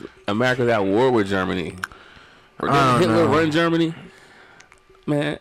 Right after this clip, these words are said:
Speaker 1: uh, right?
Speaker 2: I, I, that's what I'm
Speaker 1: Uh,
Speaker 2: thinking, but I don't
Speaker 1: <laughs> yeah.
Speaker 2: know.
Speaker 1: I mean, I
Speaker 2: But
Speaker 1: could look this up, but I
Speaker 2: we're,
Speaker 1: didn't
Speaker 2: we're
Speaker 1: look.
Speaker 2: allies with Germany, apparently, so if Putin was to do some dumb shit, we gotta jump in. But,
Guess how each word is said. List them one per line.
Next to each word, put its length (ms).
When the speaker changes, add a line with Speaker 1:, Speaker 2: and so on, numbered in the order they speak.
Speaker 1:
uh, 180
right? 340
Speaker 2:
I, 160
I, 460
that's 320
what 120
I'm 200
Speaker 1:
Uh, 20
Speaker 2:
thinking, 540
but 140
I 180
don't 100
Speaker 1:
<laughs> 60
yeah. 0
Speaker 2:
know. 340
Speaker 1:
I 60
mean, 80
I 40
Speaker 2:
But 0
Speaker 1:
could 240
look 140
this 140
up, 140
but 80
I 100
Speaker 2:
we're, 100
Speaker 1:
didn't 120
Speaker 2:
we're 60
Speaker 1:
look. 80
Speaker 2:
allies 440
with 120
Germany, 420
apparently, 760
so 600
if 360
Putin 380
was 220
to 80
do 260
some 220
dumb 240
shit, 300
we 100
gotta 240
jump 320
in. 240
But, 300